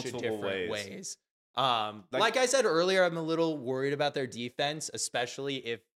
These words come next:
Speaker 1: Anthony Davis were to miss, miss time, which Anthony Davis never misses time. So that's,
Speaker 2: <laughs>
Speaker 1: that probably won't be a <laughs> problem at all.
Speaker 2: I guess the question with this team, it's not really a question 'cause it's, you know, there's not really an,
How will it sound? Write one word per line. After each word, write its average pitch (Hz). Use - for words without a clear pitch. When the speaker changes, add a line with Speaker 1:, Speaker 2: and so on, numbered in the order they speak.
Speaker 1:
Anthony 113
Davis 202
were 180
to 180
miss, 165
miss 180
time, 170
which 156
Anthony 240
Davis 190
never 175
misses 101
time. 107
So -
that's, 151
Speaker 2:
<laughs> -
Speaker 1:
that 208
probably 165
won't 156
be 151
a 143
<laughs> -
problem 165
at 151
all. 151
Speaker 2:
I 160
guess 254
the -
question 226
with 202
this 151
team, 160
it's 170
not 247
really 240
a -
question 139
'cause 135
it's, -
you 143
know, 98
there's 117
not 135
really 113
an, 92